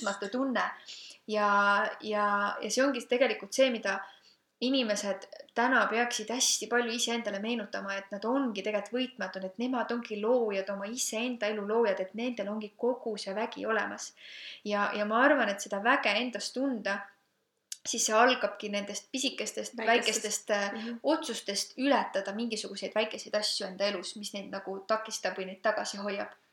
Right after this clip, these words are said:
Speaker 2: Mhm. Et täispotentsiaal avada
Speaker 1: Jah,
Speaker 2: läbi
Speaker 1: just.
Speaker 2: nende, läbi hirmude ületamise.
Speaker 1: Jah.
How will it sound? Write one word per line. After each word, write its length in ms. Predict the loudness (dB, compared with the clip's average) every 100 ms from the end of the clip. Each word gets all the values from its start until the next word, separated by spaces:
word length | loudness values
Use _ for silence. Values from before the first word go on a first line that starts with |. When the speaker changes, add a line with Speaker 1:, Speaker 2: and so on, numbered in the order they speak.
| -12
Speaker 2:
Mhm. 400 | -10 -8 -10 -10 -16 _ _ _ _ _ _
Et 140 | -14 -6
täispotentsiaal 760 | -4 -4 -6 -6 -6 -2 -2 0
avada 300 | 0 -2 -6 -12 _
Speaker 1:
Jah, 240 | -8 -8 -8
Speaker 2:
läbi 180 | -6 -4
Speaker 1:
just. 240 | -4 -6
Speaker 2:
nende, 120 | -10 -12 _ _
läbi 600 | _ -12 -10 -10 -10 -12 _
hirmude 320 | -6 -4 -4
ületamise. 440 | -4 -6 -12 -10 -6
Speaker 1:
Jah. 160 | -6